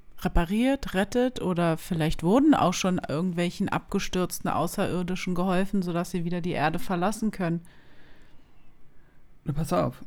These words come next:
Speaker 2: jetzt kommen wir nämlich zur nächsten Aussage. Miss The Brain ist hier wieder on,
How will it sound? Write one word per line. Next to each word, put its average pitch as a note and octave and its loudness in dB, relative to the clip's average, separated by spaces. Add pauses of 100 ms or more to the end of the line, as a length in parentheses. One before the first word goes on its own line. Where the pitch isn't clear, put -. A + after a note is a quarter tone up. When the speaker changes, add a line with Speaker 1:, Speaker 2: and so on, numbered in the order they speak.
(100)
Speaker 2:
jetzt C#3 -6
kommen D3 6
wir D3 6
nämlich C#3+ 4
zur D3+ 4
nächsten D3+ 4
Aussage. C3 2 (560)
Miss C#3+ 4
The C3+ 2
Brain D3 8
ist C3+ 2
hier C3+ 2
wieder C3 4
on, B2 0